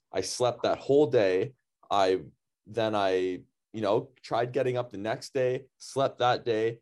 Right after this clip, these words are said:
had a little bit of runny nose and a, and a, not a fever,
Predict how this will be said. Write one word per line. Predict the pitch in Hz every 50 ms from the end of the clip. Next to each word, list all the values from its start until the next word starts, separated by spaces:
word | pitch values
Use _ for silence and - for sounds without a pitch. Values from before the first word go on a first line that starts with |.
| _ _ -
had | 113 107
a | 107
little | 113 131 143 151
bit | 127 123
of | 101
runny | 101 113 120 127 135 131
nose | 120 117 117 120 123 123 127 127 123
and | - 92 98 92
a, | 87 82 78 - -
and | 92 95 92
a, | 90 87 85 85 85 80 80 76 - _ _ _ _ -
not | 110 135 156
a | 175
fever, | - - 147 143 139 117 120 123 - 190